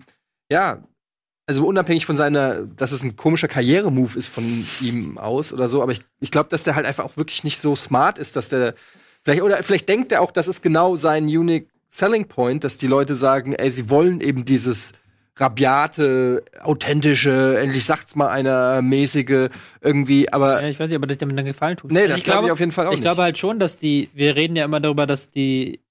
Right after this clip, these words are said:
Speaker 2: Generation von Spielern so weichgespült ist und dass die alle, auch gerade die Trainer mittlerweile so eine ähnliche Rhetorik haben, was mich auch manchmal stört. Aber es hat ja auch irgendwie einen Hintergrund, also es hat ja auch irgendwie einen Sinn, dass du halt, genau wie du gesagt hast, so Nico Kovac damals, ich erinnere mich an der,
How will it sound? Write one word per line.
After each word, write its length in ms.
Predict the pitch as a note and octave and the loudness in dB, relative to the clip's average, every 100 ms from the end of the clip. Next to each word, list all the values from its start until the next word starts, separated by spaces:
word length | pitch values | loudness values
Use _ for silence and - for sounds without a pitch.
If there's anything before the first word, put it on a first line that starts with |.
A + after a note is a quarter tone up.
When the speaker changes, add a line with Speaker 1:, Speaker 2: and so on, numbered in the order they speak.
| _ _ _ - | _ _ _ -4
Speaker 2:
Generation 480 | C#3 C3+ C3 D3+ | 0 0 -2 -6
von 120 | C#3+ C3 | -6 -6
Spielern 320 | - C3+ B2+ | -4 -4 -4
so 160 | A#2+ | -4
weichgespült 520 | B2+ D3+ - - D#3 C#3 | -2 -2 -4 -6 -6 -4
ist 80 | |
und 100 | B2+ | -6
dass 120 | A#2+ - | -8 -8
die 120 | C3 | -8
alle, 480 | B2 B2 A#2 A#2 - | -4 -2 -2 -4 -6
auch 160 | A#2 - | -12 -4
gerade 260 | C3 B2+ | -2 -2
die 100 | A#2 | -4
Trainer 280 | A2 D3 D3 | -4 -2 -2
mittlerweile 400 | C#3 C3 B2 B2 | -2 -2 -4 -4
so 100 | A#2+ | -4
eine 220 | A#2+ A#2+ | -4 -6
ähnliche 300 | B2+ C3 C3 | -4 -6 -6
Rhetorik 380 | B2+ - D3 D#3+ | -8 -4 -2 0
haben, 160 | D3+ C#3 | -2 -2
was 120 | - | -6
mich 120 | C3 | -6
auch 120 | C#3+ | -4
manchmal 280 | E3+ E3 E3+ | -4 -4 -6
stört. 340 | - D#3+ E3+ - _ _ - | -4 -4 -4 -8 _ _ -6
Aber 120 | B2+ | -4
es 100 | C3+ | -2
hat 100 | E3+ | -2
ja 100 | D#3 | -4
auch 100 | C#3+ | -2
irgendwie 300 | D#3+ D#3 C#3+ | -2 0 0
einen 140 | C3+ | 0
Hintergrund, 560 | A#2+ E3 E3 A#2+ A2 G2+ | 0 0 0 -2 -10 -14
also 120 | A2 | -10
es 40 | B2+ | -8
hat 120 | D3 | -4
ja 80 | C3 | -4
auch 40 | |
irgendwie 240 | C3 B2 A#2+ | -4 -4 -2
einen 40 | |
Sinn, 300 | A#2 C#3+ G#2+ | 0 0 -2
dass 160 | - A2+ | -8 -8
du 100 | B2 | -4
halt, 280 | A#2 A2 - | -2 -4 -6
genau 300 | A#2 A#2+ A#2 | -4 -2 -2
wie 60 | |
du 60 | A#2+ | -4
gesagt 300 | A#2+ C3 C3 | -2 -4 -4
hast, 260 | A2 G2+ _ | -6 -8 _
so 120 | A#2 | -10
Nico 300 | A#2 B2 B2+ | -8 -6 -8
Kovac 340 | - C#3+ C#3 - | -4 0 0 -2
damals, 240 | C3+ B2+ | -4 -2
ich 60 | B2 | -6
erinnere 180 | C3 | -4
mich 180 | B2+ A#2 | -6 -6
an 120 | B2 | -6
der, 340 | A#2+ A#2 A2+ | -4 -2 -2